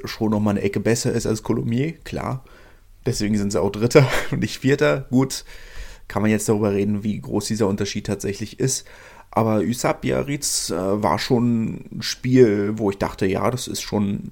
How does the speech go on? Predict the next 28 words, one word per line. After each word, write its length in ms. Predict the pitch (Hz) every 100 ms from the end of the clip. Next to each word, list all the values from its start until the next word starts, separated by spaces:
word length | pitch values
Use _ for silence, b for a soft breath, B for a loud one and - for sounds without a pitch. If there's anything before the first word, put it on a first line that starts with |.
| -
eine 140 | 123
Playoff-Vorschau. 960 | 107 107 90 85 - - 50 - - - b b b b b
War, 440 | - 113 113 113 110
war 120 | 123
gut, 260 | 135 143 117
war 100 | 107
ein 80 |
anständiges 600 | - 123 127 110 117 110
Spiel, 340 | - - 113 110
beide 280 | 107 98 110
Mannschaften 580 | 104 98 104 - -
in 520 | 110 104 101 101 - 101
mehr, 220 | 92 104
mehr 340 | 82 92 110
oder 140 | 110 110
weniger 240 | 107 101
Top-Besetzung. 880 | - - 117 110 107 - 104 107 - B B B B B B - - -
War 240 | 107 104
schon 160 | - 107
knackig, 560 | - 76 - - - -
kann 160 | 120
man, 360 | 95 87 - -
kann 160 | - 95
man 120 | 71
machen. 320 | - - - -
Oyonnax 540 | 107 117 117 135 - -
gegen 260 | 123 123
Béziers, 640 | 117 117 110 113 143 165